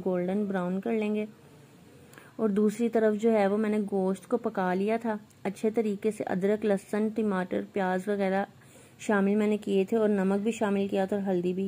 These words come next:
यहाँ जी हमारे प्याज जो हैं वो गोल्डन ब्राउन हो चुके हैं और मैंने इसमें शामिल कर दिया है गरम मसाला।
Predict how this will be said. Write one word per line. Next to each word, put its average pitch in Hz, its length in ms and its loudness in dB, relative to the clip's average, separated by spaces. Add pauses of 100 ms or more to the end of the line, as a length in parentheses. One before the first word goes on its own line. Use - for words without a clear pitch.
यहाँ 202 300 0
जी 220 180 0
हमारे 202 680 0
प्याज 185 360 0
जो 196 120 0
हैं 190 280 -2 (760)
वो 220 200 6
गोल्डन 208 480 4
ब्राउन 196 420 2
हो 202 160 0 (120)
चुके 220 320 -4
हैं 214 140 0
और 190 400 0 (240)
मैंने 190 380 0
इसमें 220 260 -2
शामिल 190 400 -2
कर 196 160 0
दिया 190 220 -2
है 202 180 -2
गरम 185 280 0
मसाला। 180 460 -2